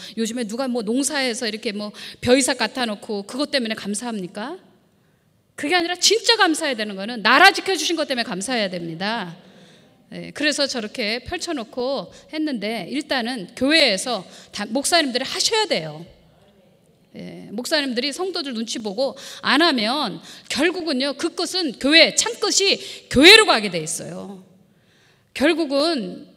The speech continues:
방공교육 시키지 않고 바로 된 역사 교육을 시키지 않으면 결국은, 예, 다음 세대에서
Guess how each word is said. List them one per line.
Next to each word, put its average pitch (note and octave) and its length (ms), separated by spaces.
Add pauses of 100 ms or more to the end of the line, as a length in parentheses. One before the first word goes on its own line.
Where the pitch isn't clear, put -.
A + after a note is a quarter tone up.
(440)
방공교육 E4 680
시키지 D#4+ 320
않고 G3 800 (280)
바로 D#4+ 380
된 C#4 240
역사 A3+ 320
교육을 B3 240
시키지 F#4 300
않으면 G3 640 (320)
결국은, B3 880 (420)
예, A3+ 220
다음 E4 340
세대에서 G#3+ 580